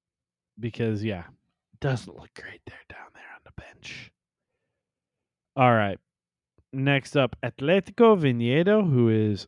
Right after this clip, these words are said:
three and one in third place, versus the Fudge Packers, in, who is one and three in eleventh place.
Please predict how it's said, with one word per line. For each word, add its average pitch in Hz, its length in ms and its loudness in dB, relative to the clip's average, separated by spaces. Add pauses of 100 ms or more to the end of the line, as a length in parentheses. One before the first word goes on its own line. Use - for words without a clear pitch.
(100)
three 135 640 -2
and 107 300 -6
one 151 460 0 (420)
in 110 280 -10
third 143 340 2
place, 143 500 0 (100)
versus 131 1000 -2
the 120 500 -6
Fudge 151 640 0
Packers, 104 600 -8
in, 104 520 -4 (300)
who 123 100 0
is 107 120 -2
one 139 180 -2
and 123 120 -8
three 135 380 -4
in 127 120 -6
eleventh 110 520 -4
place. - 540 -16